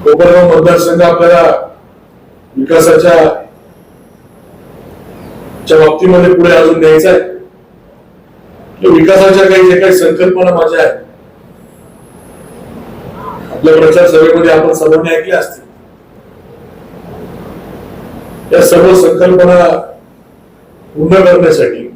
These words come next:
मी माझी जबाबदारी पार पाडणार आहे. कुठेही कामाच्या बाबतीमध्ये आपण कमी पडणार नाही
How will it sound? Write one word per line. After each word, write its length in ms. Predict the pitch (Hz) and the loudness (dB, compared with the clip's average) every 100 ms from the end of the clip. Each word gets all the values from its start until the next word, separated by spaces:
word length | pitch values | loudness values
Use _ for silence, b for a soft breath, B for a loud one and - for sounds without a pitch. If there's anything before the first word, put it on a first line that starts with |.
| _ _ _ _ _ _ _ _ - - - - - | _ _ _ _ _ _ _ _ -20 -20 -20 -16 -4
मी 100 | 147 | 0
माझी 260 | 156 156 160 | 2 2 2
जबाबदारी 500 | 156 156 160 160 156 | 4 4 4 4 2
पार 220 | 151 156 | 2 2
पाडणार 280 | 151 156 156 | 0 2 2
आहे. 160 | 156 - - - _ _ _ _ _ _ _ _ _ - - - - - - - - - - - | 0 -2 -12 -20 _ _ _ _ _ _ _ _ _ -20 -20 -20 -20 -20 -20 -20 -20 -20 -20 -6
कुठेही 520 | 139 151 175 180 - - - - _ _ _ _ _ _ _ - | -2 0 2 2 -2 -6 -10 -20 _ _ _ _ _ _ _ -6
कामाच्या 420 | 135 165 165 180 | -2 2 2 2
बाबतीमध्ये 600 | 165 160 185 180 156 120 - - - _ _ _ - _ _ _ - - - - - - | 2 2 2 2 2 0 -4 -10 -20 _ _ _ -20 _ _ _ -20 -20 -20 -20 -20 -14
आपण 300 | - 160 156 | -4 0 0
कमी 240 | 160 156 156 | 2 2 2
पडणार 380 | 147 160 165 160 | 2 2 2 2
नाही 160 | 151 | 0